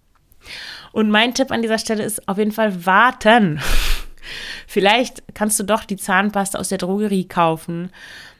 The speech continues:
oder du findest vielleicht bei Action irgendeinen Blumenkasten, der okay ist. Und jetzt denkst du vielleicht, Action? Ist das dein Ernst, Barion? Redest du hier im Minimalismus-Podcast über Action?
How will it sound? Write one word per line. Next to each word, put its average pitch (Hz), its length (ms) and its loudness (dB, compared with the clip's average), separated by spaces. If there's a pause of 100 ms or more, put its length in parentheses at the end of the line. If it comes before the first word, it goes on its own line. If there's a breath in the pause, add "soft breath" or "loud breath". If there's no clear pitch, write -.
(120)
oder 185 180 0
du 180 80 -4
findest 196 300 -2
vielleicht 202 160 -2
bei 185 120 0
Action 190 500 -2
irgendeinen 165 440 -2
Blumenkasten, 170 680 -4
der 156 160 0
okay 156 480 -4
ist. - 240 -10 (500)
Und - 80 -20
jetzt - 160 -10
denkst 156 200 -6
du 156 40 -12
vielleicht, 143 240 -10
Action? - 540 0 (580 loud breath)
Ist 208 160 -4
das 226 140 -2
dein 220 160 4
Ernst, 233 380 0
Barion? 220 440 4
Redest 214 340 0
du 226 60 -4
hier 214 200 -2
im 196 120 -2
Minimalismus-Podcast 208 1300 -2
über 185 280 -2
Action? - 560 -4